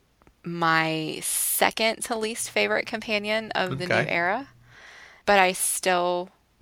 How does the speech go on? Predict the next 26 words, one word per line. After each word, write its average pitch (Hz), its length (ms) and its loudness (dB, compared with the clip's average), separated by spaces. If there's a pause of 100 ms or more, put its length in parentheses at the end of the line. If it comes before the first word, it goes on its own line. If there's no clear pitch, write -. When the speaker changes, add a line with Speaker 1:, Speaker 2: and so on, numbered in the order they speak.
Speaker 1:
I 185 100 6
feel 226 320 4
for 220 140 2
her 196 120 4
because 175 300 -6
the 180 80 -2
Doctor 160 340 -2
does. - 460 -4 (760)
Speaker 2:
Hmm. 98 240 -2 (400)
Speaker 1:
You 180 120 -4
know, 156 120 -2
when, 156 240 -4
when 165 160 -2
she's 156 300 -6
in 151 100 -10
danger 147 520 -10 (100)
and, 156 440 -12 (960)
and, 160 300 -10
and 160 180 0
throughout, 165 400 2 (260)
you 170 100 -8
know, 160 140 -8
all 185 220 2
of 220 80 -8
the 170 80 -10
companions, - 680 -12